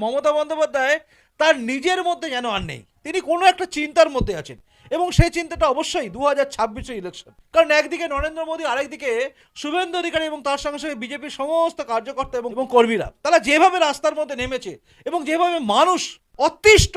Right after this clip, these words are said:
হয়ে গেছে, অতিষ্ঠ হয়ে গিয়ে এই রাজ্যের মমতা বন্দ্যোপাধ্যায়ের দল তৃণমূল কংগ্রেসের অপশাসনের মুক্তি চাইছে,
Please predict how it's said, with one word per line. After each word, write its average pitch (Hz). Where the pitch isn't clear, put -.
হয়ে 214
গেছে, 160
অতিষ্ঠ 392
হয়ে 277
গিয়ে 262
এই 311
রাজ্যের 262
মমতা 254
বন্দ্যোপাধ্যায়ের 262
দল 240
তৃণমূল 240
কংগ্রেসের 240
অপশাসনের 240
মুক্তি -
চাইছে, 180